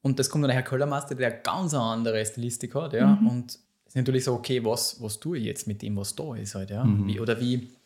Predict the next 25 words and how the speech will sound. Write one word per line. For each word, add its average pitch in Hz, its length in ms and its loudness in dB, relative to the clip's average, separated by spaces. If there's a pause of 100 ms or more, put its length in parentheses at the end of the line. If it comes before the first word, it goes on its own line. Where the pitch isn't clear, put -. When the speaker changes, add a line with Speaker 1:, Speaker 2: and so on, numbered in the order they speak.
(300)
Speaker 1:
wie 127 80 0
schaffe 131 220 4
ich - 120 0
einen - 40 -2
Übergang, 98 440 -2
ja? 120 180 -2
Und 113 140 -4 (1800)
er, 120 220 6
also 131 140 0
er 127 80 2
hat 123 100 2
einen 120 120 0
richtigen 143 340 -2
Bruch 131 340 -4
halt 107 120 0
auch 101 120 -2
gemacht, 104 340 -6
gell? 131 200 -4 (400)
Speaker 3:
Mhm. 101 260 2
Speaker 1:
Also 110 140 -2
er 113 40 0
hat 107 60 0
gesagt, 113 200 -2
okay, 123 420 0 (140)
wir 113 260 -6